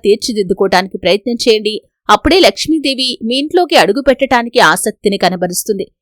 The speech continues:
ఈ విధంగా లక్ష్మీదేవి ఆశీస్సులు పొందుకోవాలంటే కొన్ని నియమాలు ఖచ్చితంగా పాటించాలి. అయితే సింహరాశి వారి యొక్క జాతకం ప్రకారం వారికి మంచి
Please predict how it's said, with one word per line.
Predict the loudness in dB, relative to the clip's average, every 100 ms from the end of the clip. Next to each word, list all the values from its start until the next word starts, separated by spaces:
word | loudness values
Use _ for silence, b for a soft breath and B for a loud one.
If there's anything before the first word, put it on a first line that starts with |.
| _ _
ఈ | 0
విధంగా | 2 0 2 2
లక్ష్మీదేవి | 0 -2 -2 0 2 4
ఆశీస్సులు | 4 0 -2 -2 2
పొందుకోవాలంటే | 2 2 -2 -2 -2 -4 2
కొన్ని | 2 2 -2
నియమాలు | -4 -2 0 0 -2
ఖచ్చితంగా | -8 -8 -4 -2 2
పాటించాలి. | 0 0 -4 -2 -2 -2 -2
అయితే | 0 0 0
సింహరాశి | -2 2 0 2 -2
వారి | -2
యొక్క | -2 0 2
జాతకం | 2 2 -4 -2
ప్రకారం | 0 2 2 0 -8 _ _ 2
వారికి | 2 2 -2
మంచి | 0 2